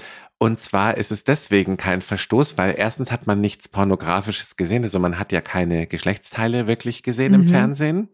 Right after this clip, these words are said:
Speaker 1: Und außerdem, ähm, ist es keine Pornografie, denn die wäre nur gegeben, wenn es eine sexuelle Stimulation wäre.
Speaker 2: Mhm.
Speaker 1: Und nachdem das alles so eindeutig grenzüberschreitend und eklig war, die Darstellung, ist ein Zitat,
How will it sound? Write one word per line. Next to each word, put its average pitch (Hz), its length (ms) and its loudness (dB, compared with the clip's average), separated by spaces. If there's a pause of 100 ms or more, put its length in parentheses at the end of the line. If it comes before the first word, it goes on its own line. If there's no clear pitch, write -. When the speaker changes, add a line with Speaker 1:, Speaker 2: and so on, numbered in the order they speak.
(680)
Speaker 1:
Und 120 320 2
außerdem, 117 720 2
ähm, 104 260 0
ist 117 160 0
es 117 100 -4
keine 107 260 0
Pornografie, 117 840 -2 (380)
denn 107 380 2 (360)
die 113 160 6
wäre 104 240 6
nur 135 200 6
gegeben, 117 400 2
wenn 101 140 4
es 95 100 -2
eine 98 180 2
sexuelle 101 540 0
Stimulation 107 920 2 (120)
wäre. 85 720 2 (380)
Speaker 2:
Mhm. 170 160 2
Speaker 1:
Und 107 140 4
nachdem 107 420 4
das 120 240 0
alles 107 340 0
so 135 400 4 (540)
eindeutig 120 440 2
grenzüberschreitend 110 840 0
und 92 200 -2
eklig 90 480 0
war, 82 400 2
die 101 120 0
Darstellung, 80 840 2
ist - 240 -4
ein 87 120 0
Zitat, - 640 -2